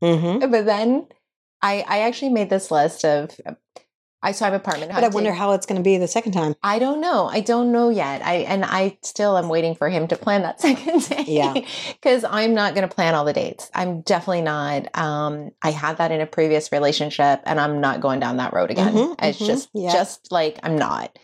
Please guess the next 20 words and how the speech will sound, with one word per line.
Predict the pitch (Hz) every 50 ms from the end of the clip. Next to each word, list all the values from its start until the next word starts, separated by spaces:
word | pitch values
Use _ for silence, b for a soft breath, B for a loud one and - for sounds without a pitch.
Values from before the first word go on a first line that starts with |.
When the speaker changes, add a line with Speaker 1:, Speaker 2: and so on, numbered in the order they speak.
| - - - -
Speaker 1:
Yep, | 208 190 175
Speaker 2:
So | - 202 180
Speaker 1:
same. | 185 185
Speaker 2:
he's, | 240 254 262 233 - -
he's | 277 285 269 262
definitely | - 262 254 247 240
gonna | 226 214 170
have | 185 165 -
to | 175
plan | - - 156 139 143
this | 143 - -
next | - - - -
one. | - - 170 107 185 190 -
But, | 190 185 185 190 - - - _ _ _ _ _ _ _ _ _ _ _ _ _
but | - 220 214 175 - - 233
so | - 262
I | 240
had | 262 277 277 285 277
this | 349 339 - -
rule | 202 185 175 170 165 170 185